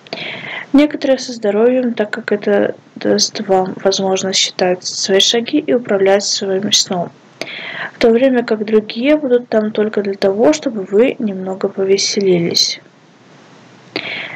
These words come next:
Вы даже сможете выиграть Breeze Coin. Будьте готовы скачать Be Live,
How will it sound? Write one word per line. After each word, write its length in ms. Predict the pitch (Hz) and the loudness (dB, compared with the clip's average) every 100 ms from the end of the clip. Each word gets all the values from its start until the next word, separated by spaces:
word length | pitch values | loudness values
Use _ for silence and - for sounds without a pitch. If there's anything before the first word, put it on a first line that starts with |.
| - 262 | -2 2
Вы 120 | 277 | 4
даже 260 | 294 269 | 4 2
сможете 600 | 262 226 226 269 - 247 | -2 -2 -4 -4 -2 0
выиграть 640 | 214 185 185 185 214 208 - | 0 0 -2 -2 -4 -6 -6
Breeze 400 | 185 180 185 - | -4 -2 -4 -2
Coin. 380 | - 175 175 - - - - - | -2 -2 -2 -10 -20 -20 -20 -8
Будьте 400 | 208 202 190 208 | 2 2 4 2
готовы 560 | 208 220 285 294 311 - | 2 2 4 4 4 0
скачать 640 | - 240 226 208 196 196 | -2 -2 -2 -2 -2 -4
Be 240 | 190 185 180 | 0 2 4
Live, 380 | 196 254 294 | 4 4 2